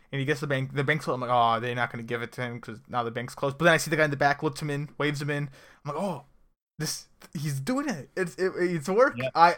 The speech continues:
Speaker 1: I, they got me hook, line, and sinker. I was like,
Speaker 2: Oh, yeah.
Speaker 1: "He's done it.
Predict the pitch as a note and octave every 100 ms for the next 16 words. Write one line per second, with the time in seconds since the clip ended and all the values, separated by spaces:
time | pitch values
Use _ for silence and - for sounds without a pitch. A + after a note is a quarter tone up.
0 | B2 - D#3+ F3 F3+ D3 D#3+ D#3+ D#3 D3+
1 | C#3 - E3+ - C#3+ C3+ C3 A#2+ - B2
2 | A2 A2+ F#2+ B2 B2+ A#2+ A2 G#2 B2 C3+
3 | A2 A#2 C3 B2+ B2 D3 D#3 D#3